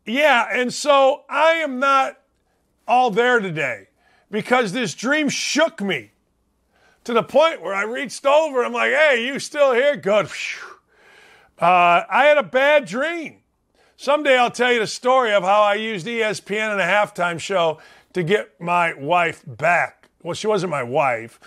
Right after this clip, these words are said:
She wasn't even my girlfriend, but I wanted her to be. So I had a bad dream about L L R last night. That's what we call her for those of you that don't know. Uh, I'm a little out of sorts. So I'm kinda angry to begin with. You know what I'm saying?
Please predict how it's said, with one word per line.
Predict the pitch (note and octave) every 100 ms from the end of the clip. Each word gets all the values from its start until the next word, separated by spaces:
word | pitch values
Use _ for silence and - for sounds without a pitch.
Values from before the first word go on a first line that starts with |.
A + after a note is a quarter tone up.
| - _
She | -
wasn't | G#3+ G#3 G3
even | F#3+ E3+
my | D3
girlfriend, | B2+ D3 F#3 - C#3 G#2+ F#2+ _ _ -
but | E3+
I |
wanted | D#3+ F#3 G#3 F#3+ D#3
her | C#3
to | B2
be. | A#2+ A2 G#2 _ _
So | - A3
I |
had | A3+
a |
bad | C#3+ G#3 A3 G3
dream | E3+ A3 G3+
about | E3+ E3+
L | F3+ F#3 F#3
L | F3
R | F3+ F#3+ F3+
last | D#3+ D3+ -
night. | E3+ D#3+
That's | F3+ -
what | F3
we | E3
call | E3 E3 E3
her | D3
for | D#3+
those | D#3+ D#3+
of | D#3
you | D#3
that | D3
don't | D#3 D3+ C#3
know. | D3+ D3 A#2+ _ _ _ _ -
Uh, | D3+
I'm | E3+
a | F#3
little | G#3 F#3+
out | F3 D#3+
of | B2+
sorts. | - - C#3+ A#2 - - _ _
So | G3+
I'm | F#3+
kinda | - A#3+ A#3+ G#3
angry | G3 G#3+ G#3 F#3+ F3
to |
begin | E3 D#3 C3+ F3+ E3
with. | B2+ A2+
You | E3+
know |
what | F#3
I'm | F3+ -
saying? | F#3 F3+ F#3 F#3+